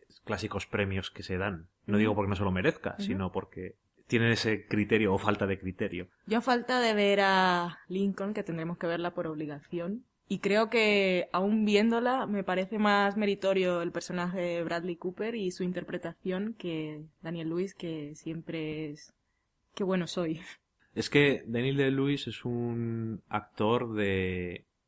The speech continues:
Speaker 1: ellos que llaman character actor prácticamente,
Speaker 2: Ujú.
Speaker 1: le dicen, "Tienes que hacer de este", y entonces va y le imita, o bueno, como diría la gente que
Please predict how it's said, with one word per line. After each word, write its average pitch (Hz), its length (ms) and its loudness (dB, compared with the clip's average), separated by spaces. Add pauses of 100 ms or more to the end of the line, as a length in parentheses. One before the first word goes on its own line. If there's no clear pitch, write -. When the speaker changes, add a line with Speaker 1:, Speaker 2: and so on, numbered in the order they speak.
(300)
Speaker 1:
ellos 104 200 -16
que 117 60 -4
llaman 110 360 -2
character 101 600 -2
actor - 360 -6
prácticamente, 104 720 0
Speaker 2:
Ujú. 107 60 0
Speaker 1:
le 95 80 -2
dicen, 95 220 -4
"Tienes 110 220 -2
que 127 100 0
hacer 135 300 0
de 110 260 2
este", 87 440 -6
y 92 80 -8
entonces 95 540 -4
va 131 440 2
y 95 140 0
le 90 380 -4 (480)
imita, 117 640 -2
o 110 100 2
bueno, 113 260 6
como 98 180 -2
diría 104 380 2
la 104 120 4
gente 110 360 -2
que 104 600 -2